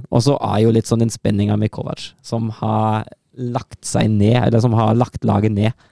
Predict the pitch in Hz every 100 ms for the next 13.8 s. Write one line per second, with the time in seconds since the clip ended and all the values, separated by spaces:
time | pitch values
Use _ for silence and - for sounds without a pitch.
0 | _ _ _ _ _ - 117 110 110 110
1 | 110 120 147 - 127 - 135 110 107 117
2 | 120 - 117 110 - - 113 - 104 -
3 | 107 107 113 110 107 107 120 247 - _
4 | _ _ _ - 151 - - 165 165 214
5 | 208 - 147 170 180 117 120 156 - -
6 | 120 143 170 - 127 117 135 139 127 110
7 | - 131 - _ - 151 165 - 156 131
8 | 107 120 139 143 - 185 180 185 180 -
9 | 185 185 156 123 131 - 202 190 202 -
10 | 196 180 175 170 185 151 147 - 180 190
11 | - - - 139 156 151 131 147 165 -
12 | 190 - 143 143 156 143 143 147 180 233
13 | 180 - - 123 156 185 -